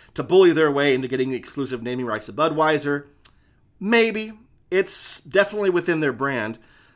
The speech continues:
They are the assholes. The good news is, is they're never really gonna be able to sell their Budweiser in Eu-, Europe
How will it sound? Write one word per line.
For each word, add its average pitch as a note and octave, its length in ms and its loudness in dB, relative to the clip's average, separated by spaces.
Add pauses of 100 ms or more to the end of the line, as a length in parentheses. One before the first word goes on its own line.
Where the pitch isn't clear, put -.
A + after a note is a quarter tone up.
They D3 140 2
are D#3+ 220 4
the C#3+ 180 0
assholes. A#2 580 -4
The C#3+ 120 -10
good D4+ 220 -2
news A#3 220 -2
is, F#3+ 260 4
is C3 180 -8
they're B2+ 100 -4
never F3 300 -2
really A3+ 180 -2
gonna F#3+ 120 -2
be F3 100 2
able F3+ 140 0
to F#3+ 40 -4
sell C#3 520 -4 (100)
their C#3 180 2
Budweiser C3 880 -2
in D#3+ 220 -2
Eu-, A#2+ 340 -2
Europe B2+ 360 -6